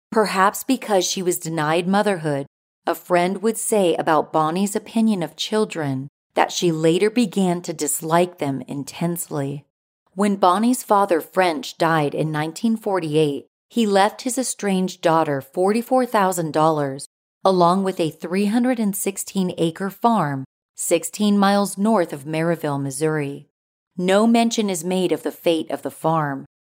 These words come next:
though it is likely Bonnie sold it. Around the time her father died, Bonnie began drinking.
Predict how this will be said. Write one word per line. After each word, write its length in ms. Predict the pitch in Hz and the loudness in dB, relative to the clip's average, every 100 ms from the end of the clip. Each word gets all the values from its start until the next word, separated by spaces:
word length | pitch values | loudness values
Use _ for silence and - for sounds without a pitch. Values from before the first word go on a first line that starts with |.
| _ | _
though 200 | 190 180 | 0 2
it 80 | 185 | 2
is 160 | 185 165 | 0 0
likely 500 | 165 160 175 226 220 | 2 2 2 0 0
Bonnie 400 | 160 160 156 135 | 0 -2 -2 -4
sold 420 | - 151 156 151 | -4 0 0 -2
it. 260 | 139 - _ _ _ _ _ - | -4 -8 _ _ _ _ _ -2
Around 420 | 190 180 190 226 | 0 2 2 4
the 80 | 262 | 2
time 340 | - 220 202 | 0 -2 -2
her 140 | 175 165 | 0 -2
father 380 | - 160 160 143 | 2 4 4 0
died, 520 | 156 160 147 143 - _ _ | 0 0 -2 -6 -12 _ _
Bonnie 360 | - 151 156 202 | 2 2 2 0
began 480 | 220 - 220 180 151 | -2 0 0 0 -2
drinking. 720 | 143 160 165 156 143 135 143 | -4 -4 -2 -4 -4 -4 -6